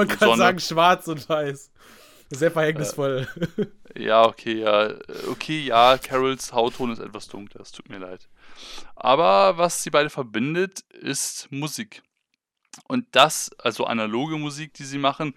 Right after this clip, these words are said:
Speaker 1: und das in einer Welt, in der anscheinend Songs nur noch per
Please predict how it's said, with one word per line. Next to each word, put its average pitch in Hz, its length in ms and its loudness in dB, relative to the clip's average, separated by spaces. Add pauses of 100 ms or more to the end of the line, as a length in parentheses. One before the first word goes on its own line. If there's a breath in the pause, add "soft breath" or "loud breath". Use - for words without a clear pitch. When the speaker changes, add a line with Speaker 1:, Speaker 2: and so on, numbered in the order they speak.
(260 loud breath)
Speaker 1:
und 113 100 -8
das 131 200 0
in 139 60 0
einer 123 220 -2
Welt, 127 320 2
in 123 140 -6
der 113 340 2
anscheinend 110 480 -6
Songs 131 500 0
nur 117 120 -6
noch 120 180 -8
per 110 540 2